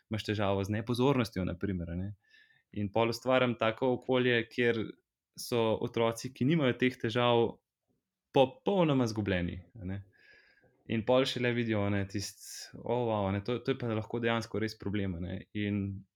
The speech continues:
predvsem jim pa treba je sprejemati neko drugačnost, a ne. Nismo si vsi enaki, že na, samo na izgled ne, kaj šele na, na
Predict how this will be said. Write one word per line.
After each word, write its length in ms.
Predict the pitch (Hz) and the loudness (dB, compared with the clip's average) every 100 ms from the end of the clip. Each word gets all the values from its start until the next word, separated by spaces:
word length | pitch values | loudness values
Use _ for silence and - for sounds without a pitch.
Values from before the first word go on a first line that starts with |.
| _ - | _ -8
predvsem 340 | 110 - 135 | -6 -4 0
jim 160 | 127 113 | -2 0
pa 380 | 113 107 104 98 - - _ _ _ _ _ - | 0 0 0 -4 -10 -18 _ _ _ _ _ -4
treba 180 | 123 | -2
je 40 | 127 | -2
sprejemati 580 | - 117 113 104 - - | 0 0 0 -2 -6 -6
neko 260 | 101 107 | -6 -4
drugačnost, 680 | 98 95 95 92 92 85 - | -4 -2 0 -2 -6 -8 -4
a 40 | |
ne. 120 | 90 92 95 - - | -4 -4 -6 -14 -8
Nismo 400 | 107 113 113 101 | -4 -4 -4 -4
si 120 | 104 | -4
vsi 180 | - 110 | -4 -2
enaki, 440 | 101 95 95 92 | 0 -2 -2 -4
že 160 | 95 101 | -2 -2
na, 200 | 98 95 | -2 -4
samo 260 | 107 107 | -4 -2
na 80 | 104 | -2
izgled 360 | 92 98 110 110 | -2 -2 -2 -2
ne, 200 | 113 104 - - - - | -4 -4 -8 -20 -20 -4
kaj 140 | 104 | -2
šele 260 | 95 104 104 | -2 -2 0
na, 380 | 104 101 95 - | 0 0 -2 -4
na 220 | - 101 | -4 0